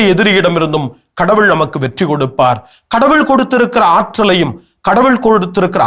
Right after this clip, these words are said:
அருளையும் வைத்து நாமும் தீமைகளை எதிர்த்து போராடி வெற்றி பெற முடியும் என்பதைத்தான் யாவே நிசியாக இன்று நம்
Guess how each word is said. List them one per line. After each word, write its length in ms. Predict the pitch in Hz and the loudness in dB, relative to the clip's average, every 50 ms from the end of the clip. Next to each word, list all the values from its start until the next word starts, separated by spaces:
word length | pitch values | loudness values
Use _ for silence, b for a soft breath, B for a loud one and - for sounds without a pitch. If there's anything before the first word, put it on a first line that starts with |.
| 127 | 2
அருளையும் 440 | 165 196 269 269 285 277 262 220 185 | 2 2 2 2 2 2 2 2 2
வைத்து 300 | 180 190 139 - 175 160 139 120 B B B B B - 127 139 | 0 0 -2 -2 -2 0 0 -2 B B B B B -8 -4 0
நாமும் 420 | 151 165 190 226 233 247 269 262 233 - | 2 2 4 4 4 2 2 0 -2 0
தீமைகளை 520 | - 233 262 240 240 240 190 214 214 196 185 165 | 0 2 2 2 2 2 2 2 2 2 2 0
எதிர்த்து 300 | - 190 185 175 - 196 - - - | 0 0 -2 -2 -2 -6 -6 -2 0
போராடி 400 | 160 170 165 160 151 156 156 139 117 b b b b b - 135 | 0 2 2 2 2 0 0 -2 -2 b b b b b -6 -4
வெற்றி 240 | 165 170 175 - 240 196 | -4 -4 -2 -2 -2 0
பெற 140 | 190 175 160 | 0 0 0
முடியும் 400 | 139 135 151 175 208 233 240 233 226 | 0 0 0 0 2 2 2 2 0
என்பதைத்தான் 640 | 185 165 165 156 156 147 139 - - 139 135 123 113 b b b b _ - 127 139 | 0 0 0 0 -2 -2 -2 -2 0 0 0 0 -2 b b b b _ -6 -2 0
யாவே 320 | 147 170 196 208 196 202 175 139 156 | 2 2 2 2 2 2 0 0 0
நிசியாக 640 | 196 185 - - 262 240 208 165 151 135 139 147 127 120 117 b b b b _ - 170 | 0 0 0 0 2 2 2 2 2 2 2 0 0 0 -4 b b b b _ -2 0
இன்று 280 | 180 185 175 165 165 156 139 117 - - _ - 131 135 | 0 0 0 0 0 0 0 -2 -4 -8 _ -8 -2 0
நம் 200 | 160 208 233 | 0 0 0